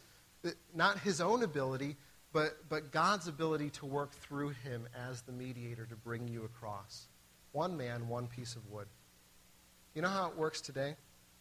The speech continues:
One man, his name is Jesus Christ, who died on one piece of wood called a Roman cross, who is able to bring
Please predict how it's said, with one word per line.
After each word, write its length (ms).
One 260
man, 220
his 160
name 160
is 100
Jesus 400
Christ, 460
who 80
died 300
on 160
one 200
piece 300
of 160
wood 180
called 280
a 120
Roman 280
cross, 540
who 140
is 100
able 220
to 160
bring 540